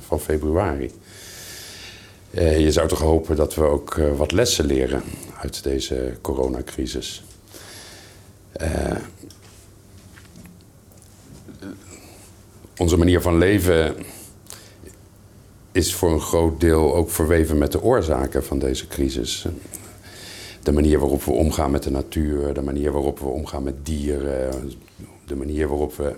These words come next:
steeds dieper het leefgebied van dieren binnendringen. Eh, dat zou toch ons aan het denken moeten zetten, eh, deze crisis. En misschien om te voorkomen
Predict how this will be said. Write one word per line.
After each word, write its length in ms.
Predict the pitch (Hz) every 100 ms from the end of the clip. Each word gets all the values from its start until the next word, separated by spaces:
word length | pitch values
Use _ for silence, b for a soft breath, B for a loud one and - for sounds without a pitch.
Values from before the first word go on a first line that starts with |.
| -
steeds 720 | - - 82 69 - - - -
dieper 400 | - 78 76 69
het 140 | 69
leefgebied 640 | 76 73 - 71 76 71
van 240 | - 71 69
dieren 440 | 73 71 76 69
binnendringen. 680 | 71 69 69 69 69 76 69 58 50 - - B B B B B B B B B
Eh, 360 | - 80 73 71 -
dat 160 | - 85
zou 200 | 104 92
toch 140 | 87
ons 400 | 82 76 - -
aan 200 | - 82
het 200 | 80 -
denken 320 | - 123 - 76
moeten 260 | 71 65
zetten, 480 | 65 69 - 73 64
eh, 260 | - - 69 69 65
deze 280 | 67 71 -
crisis. 520 | - 73 - 69 -
En 360 | 71 71 67 -
misschien 600 | - 80 - 95 80 90 - B B B B
om 160 | - 90
te 100 | 87
voorkomen 720 | - - 117 98 78 69 -